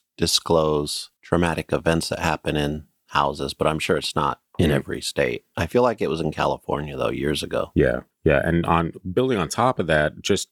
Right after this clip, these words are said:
Speaker 2: to kinda close this out, this is paranormal court.
Speaker 1: Wait, paranormal
Speaker 2: Court. So this is, like, law determining whether or not a home is actually haunted or if it needs to be stated that. And this was, uh,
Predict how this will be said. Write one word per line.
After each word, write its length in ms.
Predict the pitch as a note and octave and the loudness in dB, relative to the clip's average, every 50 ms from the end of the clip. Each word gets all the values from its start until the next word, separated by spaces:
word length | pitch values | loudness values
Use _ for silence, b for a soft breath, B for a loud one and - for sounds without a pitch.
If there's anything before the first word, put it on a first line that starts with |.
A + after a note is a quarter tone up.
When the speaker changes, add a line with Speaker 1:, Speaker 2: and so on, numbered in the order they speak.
| _ _ | _ _
Speaker 2:
to 160 | - F#2 F2 - | -2 0 0 0
kinda 220 | - - E2+ D#2 | 0 0 -2 -2
close 280 | - - F2 D#2+ D#2 D2 | 0 2 2 2 2 2
this 160 | D2+ - - | -2 -2 2
out, 300 | E2+ D#2 D2 D2+ - - - _ _ _ _ | 2 4 4 2 0 -2 -6 _ _ _ _
this 220 | G2+ G2+ G2 - - | 2 2 2 4 4
is 280 | F2 E2 D#2 - - - _ _ - | 2 2 2 0 -2 -6 _ _ -4
paranormal 680 | - G#2+ A#2+ C3+ B2 A#2 A2+ A2+ A2 G#2+ G#2 G2+ F#2+ - - | 0 2 2 2 2 0 -2 -2 -2 -2 -2 -2 -2 -4 -8
court. 440 | - - G#2 F#2+ F#2 D#2 C#2+ - _ B B B B B B | -6 0 0 2 2 0 -2 -6 _ B B B B B B
Speaker 1:
Wait, 220 | A2+ G#2+ - - | 4 4 2 0
paranormal 640 | - - A2+ A2+ A#2 A2+ A2 G#2+ G#2 G2+ F2 D2+ - _ _ _ _ - | -4 -2 0 0 2 2 2 2 2 2 0 0 -2 _ _ _ _ -2
Speaker 2:
Court. 400 | - F2+ D2+ C2+ - - - - _ _ _ _ _ _ _ _ | 2 2 2 2 0 -4 -10 -20 _ _ _ _ _ _ _ _
So 160 | - - F#2+ | -2 0 2
this 200 | F2 G#2 G#2 - | 2 2 0 0
is, 120 | A#2 F#2 F#2 | 0 2 2
like, 160 | E2+ D2+ - | 0 0 0
law 640 | E2+ D#2+ F#2+ F#2+ F#2 F2 E2 D#2+ D2+ D2 D2 - - _ _ _ _ - | 0 2 2 2 2 2 2 0 0 0 -2 -4 -6 _ _ _ _ -2
determining 600 | - F#2+ - - - G#2+ G#2 G#2 G2+ F#2+ F2+ E2+ | -2 -2 -2 0 0 0 2 2 0 0 2 2
whether 260 | F2 F2 F2+ F#2 F2 | 2 4 4 2 0
or 60 | E2+ | 0
not 260 | E2+ D#2+ D#2+ E2 - | 0 0 0 0 -2
a 60 | - D2+ | -2 -2
home 260 | - D#2+ D#2+ D2+ D#2 | 0 0 0 0 0
is 100 | C#2+ D2+ | 0 0
actually 280 | D2+ D2 - - D2+ | 0 0 0 0 -2
haunted 560 | C#2 - D#2+ D#2+ D#2 C#2+ - - C2+ C2+ C2+ - - | 0 0 2 0 0 0 0 0 0 0 -2 -2 0
or 100 | E2+ D#2+ | 0 0
if 100 | D2+ - | 0 0
it 80 | D#2+ D2 | -2 -2
needs 200 | D2+ D2+ C#2 - | -2 -2 -2 -2
to 60 | - | -2
be 80 | C#2 B1+ | -2 -2
stated 400 | - - D2 D2 C#2+ C#2 C2 - | -2 0 0 0 0 0 0 0
that. 200 | C2+ B1+ B1+ D2 | 2 2 2 2
And 120 | D#2 E2 | 2 2
this 160 | F#2 F2+ - - | 0 0 2 0
was, 240 | E2+ D2+ C#2+ E2 | 0 0 0 2
uh, 300 | D#2+ D2 D2 C#2+ C2+ C2+ | 2 2 4 2 2 0